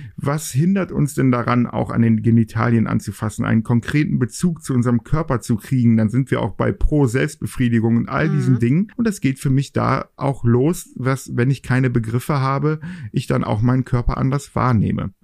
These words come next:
Speaker 1: Und darum würde ich sagen, ja, von null geht es letztendlich los. Und dann, wenn die Kinder eben Fragen stellen. Und das liegt in der Natur
Speaker 2: Ja.
Speaker 1: der Sache,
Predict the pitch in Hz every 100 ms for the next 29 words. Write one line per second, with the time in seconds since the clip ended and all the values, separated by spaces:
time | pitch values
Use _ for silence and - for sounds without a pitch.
0 | - 143 135 - 123 131 185 180 135 147
1 | - 135 127 127 110 117 139 - 120 120
2 | 131 143 - 135 120 - - 117 - 117
3 | 113 117 127 170 - 131 98 92 98 127
4 | 139 156 156 104 101 113 127 156 170 175
5 | 208 196 - 110 110 110 120 - 135 160
6 | 180 165 156 151 165 170 165 117 117 175
7 | 185